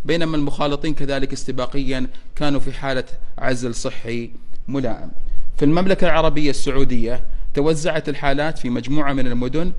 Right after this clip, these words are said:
في مكة المكرمة ثمانية وأربعين حالة، في المدينة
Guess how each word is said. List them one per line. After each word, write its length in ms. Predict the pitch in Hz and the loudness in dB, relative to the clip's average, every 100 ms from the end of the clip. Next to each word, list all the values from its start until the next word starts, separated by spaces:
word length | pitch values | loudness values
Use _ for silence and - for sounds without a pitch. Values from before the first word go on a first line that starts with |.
| - - | 4 4
في 120 | 147 | 4
مكة 280 | 160 - 165 | 2 2 2
المكرمة 680 | 139 127 143 127 127 139 156 - - | 2 2 2 2 2 0 -2 -2 0
ثمانية 380 | - 131 131 123 | 0 2 2 2
وأربعين 560 | 120 117 113 120 143 | -2 -2 -2 0 2
حالة، 420 | 143 147 156 180 175 | 4 4 4 -2 0
في 60 | - | 0
المدينة 540 | 120 123 143 147 113 | 0 -4 -2 -2 -4